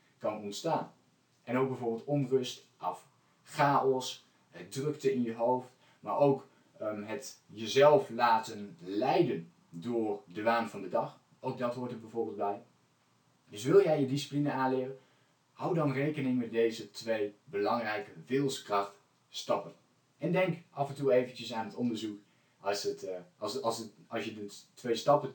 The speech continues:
te moeilijk vindt om, eh, om toe te passen, denk dan gewoon eventjes terug aan het onderzoekje van de groentes en de chocola. En hoe je uiteindelijk jouw wilskracht het beste kunt verdelen, dat is natuurlijk aan jou.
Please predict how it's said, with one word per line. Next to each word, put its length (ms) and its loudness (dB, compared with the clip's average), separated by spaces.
te 140 2
moeilijk 320 2
vindt 240 0
om, 220 -8
eh, 160 -12
om 120 -10
toe 120 -4
te 80 -14
passen, 300 -6
denk 240 -4
dan 120 0
gewoon 160 -4
eventjes 420 -6
terug 280 -12
aan 140 -10
het 140 -10
onderzoekje 540 -8
van 200 0
de 60 2
groentes 440 0
en 120 -4
de 80 -2
chocola. 640 -2
En 320 0
hoe 160 -8
je 100 -2
uiteindelijk 460 -4
jouw 320 0
wilskracht 540 2
het 120 -16
beste 280 -6
kunt 160 -8
verdelen, 400 -4
dat 240 -4
is 120 -4
natuurlijk 340 -10
aan 100 -12
jou. 160 -10